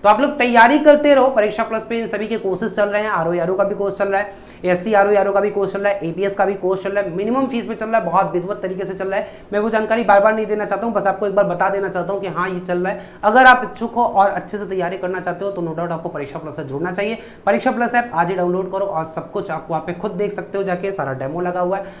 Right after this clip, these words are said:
आप उसे खुद decide करो। यहाँ पे कोई डिग्री मांगना नहीं कि मैं बहुत अच्छा हूँ, कोई बहुत बुरा है, आप खुद उसे decide करो। दूध पीते बच्चे नहीं हो, अधिकारी बनने जा रहे हो, तो आपको खुद पता चल जाएगा क्या better है, क्या better नहीं है।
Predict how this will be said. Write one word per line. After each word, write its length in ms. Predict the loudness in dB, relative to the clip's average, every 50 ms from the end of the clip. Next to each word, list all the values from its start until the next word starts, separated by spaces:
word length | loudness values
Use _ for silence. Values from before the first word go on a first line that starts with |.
| -4 4 8
आप 200 | 8 8 8 6
उसे 140 | -2 -4
खुद 220 | -6 -6 -6 -6 -6
decide 360 | -6 -4 0 0 0 0 -2
करो। 160 | -6 -4 -4 -4
यहाँ 140 | -4 -4
पे 80 | -6 -6
कोई 220 | -6 -4 -4 -4 -2
डिग्री 220 | -2 -4 -4 -4 -4
मांगना 280 | -4 -4 -4 -4 -6
नहीं 180 | -4 -6 -6 -6
कि 80 | -6
मैं 160 | -6 -6 -6 -4
बहुत 160 | -6 -6 -6
अच्छा 200 | -6 -10 -10 -12
हूँ, 80 | -10 -8
कोई 100 | -8 -8
बहुत 220 | -8 -8 -8 -8
बुरा 160 | -8 -8 -8
है, 100 | -8 -10 -12 -20 -14 0 6
आप 180 | 6 6 6 6 2
खुद 120 | 4 4
उसे 200 | 4 2 0 -2
decide 360 | -2 0 0 0 0 0 0
करो। 140 | -4 -6 -4
दूध 240 | -2 -2 -4 -4 -4
पीते 180 | -6 -6 -6 -4
बच्चे 280 | -6 -6 -6 -6 -6
नहीं 140 | -6 -4 -4
हो, 60 | -6
अधिकारी 380 | -6 -6 -6 -4 -4 -4 -4 -2
बनने 260 | -2 -2 -2 -2 0
जा 120 | 2 2 2
रहे 100 | 2 0
हो, 60 | -4 -8 -14 -4 0
तो 60 | 0
आपको 180 | 2 2 0 -4
खुद 200 | -6 -6 -6 -6
पता 180 | -4 -4 -4 -4
चल 160 | -4 -6 -6
जाएगा 200 | -6 -4 -4 -4
क्या 200 | -6 -4 -6 -6
better 280 | -6 -6 -8 -8 -10 -10
है, 120 | -10 -10
क्या 160 | -8 -8 -8
better 280 | -8 -10 -10 -10 -10 -10
नहीं 280 | -8 -8 -10 -10 -12 -14
है। 80 | -14